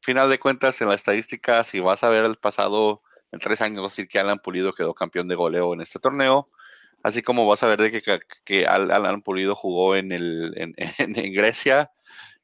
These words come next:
y metió gol en la, en la Eurocopa, ¿no? Algo así, tuvo un golecillo ahí por un repechaje en Eurocopa, entonces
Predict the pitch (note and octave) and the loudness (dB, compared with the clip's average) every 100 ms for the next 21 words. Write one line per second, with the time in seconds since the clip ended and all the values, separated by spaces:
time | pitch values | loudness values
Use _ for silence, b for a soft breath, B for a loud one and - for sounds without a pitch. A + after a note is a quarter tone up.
0 | _ - F#2 F2+ F#2+ - G#2+ A2 A2+ G#2+ | _ -8 -6 -4 -4 0 4 6 4 4
1 | F#2+ F2+ E2+ F#2 F2 F2 F2 - A#2+ - | 2 4 2 2 2 2 0 0 0 2
2 | C3+ C#3 C#3+ A2+ A#2+ B2 A#2+ A#2+ A#2+ A2+ | 0 2 0 0 -2 -6 -6 -6 -4 -4
3 | - A2 A2+ A2+ A2 A2 A2+ - - - | -2 -4 -4 -8 -10 -8 -6 -6 -6 -6
4 | A#2 A2 F2+ - G2+ B2 G#2+ G2 - A2+ | -2 -2 -2 -2 -2 -2 -4 -8 -8 -8